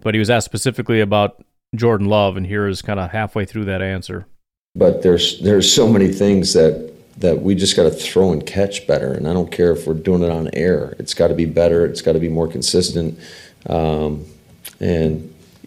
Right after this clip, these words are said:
Speaker 2: you know, I think there's, the guys are working hard at it. I can tell you that. I'm excited about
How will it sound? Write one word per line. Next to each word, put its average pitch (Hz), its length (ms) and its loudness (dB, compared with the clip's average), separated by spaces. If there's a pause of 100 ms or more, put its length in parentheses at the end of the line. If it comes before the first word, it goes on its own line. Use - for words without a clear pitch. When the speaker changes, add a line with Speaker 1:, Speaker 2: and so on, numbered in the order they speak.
Speaker 2:
you 90 120 0
know, 80 220 0
I 85 80 2
think 85 280 -2
there's, 82 540 2 (520)
the 98 100 0
guys 107 280 4
are 104 80 4
working 92 300 4
hard 85 220 4
at 73 140 0
it. 69 140 -8
I 82 80 -4
can 82 120 -8
tell 95 160 2
you 90 80 6
that. 90 480 0 (120)
I'm 80 200 -4
excited 87 420 2
about 87 460 0